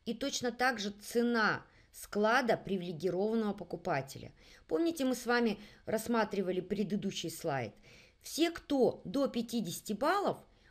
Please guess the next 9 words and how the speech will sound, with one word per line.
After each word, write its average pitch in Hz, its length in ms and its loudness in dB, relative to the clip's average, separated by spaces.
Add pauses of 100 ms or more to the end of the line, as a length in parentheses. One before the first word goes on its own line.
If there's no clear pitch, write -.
(120)
они, 294 520 4
э, 226 500 2 (840)
привилегированные 220 680 4
покупатели. 135 640 -8
Все, 294 220 -4
кто 302 200 -4
сделал 226 380 2
пятьдесят 240 540 -4
баллов, 196 300 2